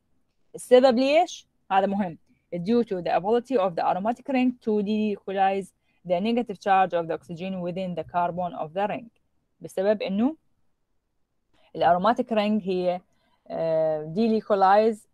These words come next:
the negative charge، إنه راح تحرك هاي النيجاتيف تشارج، ما تخليها ثابتة الموقع، آه، of the oxygen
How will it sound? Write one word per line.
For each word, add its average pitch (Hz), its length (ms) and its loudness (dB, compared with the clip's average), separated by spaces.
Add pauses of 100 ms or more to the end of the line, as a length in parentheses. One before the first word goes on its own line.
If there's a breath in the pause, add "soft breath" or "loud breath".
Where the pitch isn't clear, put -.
the 175 160 0
negative 233 420 0
charge، 185 500 2
إنه 180 280 -6
راح 160 160 -8
تحرك 196 400 -2
هاي 185 100 0
النيجاتيف 175 360 -8
تشارج، 226 500 2 (220)
ما 196 100 -6
تخليها 190 380 -2
ثابتة 175 420 -2 (100)
الموقع، 180 480 0 (600)
آه، 165 680 0
of 180 40 -6
the 175 100 -2
oxygen 196 440 -2